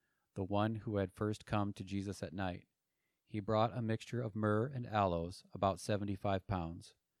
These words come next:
They took the body of Jesus and wrapped it with the spices in a clean linen cloth according to Jewish custom of burying the dead. There was a garden at the place where Jesus was crucified, and in the garden was Joseph's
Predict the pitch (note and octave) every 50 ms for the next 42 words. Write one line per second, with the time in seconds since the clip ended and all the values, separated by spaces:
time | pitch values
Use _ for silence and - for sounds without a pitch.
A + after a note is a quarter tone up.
0 | _ _ _ _ _ _ _ _ - A#2 G#2 - - C3 C#3 _ - C3 A2+ A#2
1 | A2+ A2 A2 A#2+ B2 A2+ A2 - G#2 F#2+ E2+ F#2 F#2 F#2+ - - - - _ -
2 | G2+ F#2+ F#2+ F#2+ G2 G2 G2+ - - A#2 E2+ G2 G#2+ - - G#2+ - - - G#2+
3 | G2 F#2+ - - G#2 G2 F#2+ - - G#2+ F#2+ F2+ - - - A2+ A2 A2 A2 G#2+
4 | G#2 G#2 G#2 G#2 - - G2+ F#2+ F#2 F#2 F#2 - - - - - - - G2+ F#2+
5 | G2 F#2 - G#2 - - G2 F#2+ F#2+ F2+ - - - A2+ A2 - - - F2+ F2
6 | F#2 - - - F2+ F#2+ G2 G2 G2 F#2 F2+ E2+ E2 E2+ F2 F#2+ F2 G2 G2 F2+
7 | E2+ - - - _ _ _ _ _ _ _ _ _ _ _ _ _ _ _ _
8 | _ _ _ _ _ _ - G#2 G#2+ G#2+ G#2 A2+ A#2 G#2+ A#2 A2+ A#2 A#2 A#2+ C3
9 | C3+ B2+ - - A#2+ - - G#2 G2 G2 G2 - - A2+ G2+ F2+ - G2 F#2+ G2
10 | G#2+ G2+ - - G#2 - - - A2+ G#2 - - F2 - F2 F2 F2 E2+ F#2 F#2+
11 | - _ _ _ _ _ _ _ _ _ - G2 F#2+ F#2+ F#2+ F#2+ F#2 - G#2+ G#2
12 | G#2 G#2 A#2 A#2+ A#2+ G2+ F#2+ - - G2+ F#2+ G2 G2+ - G#2 G2+ -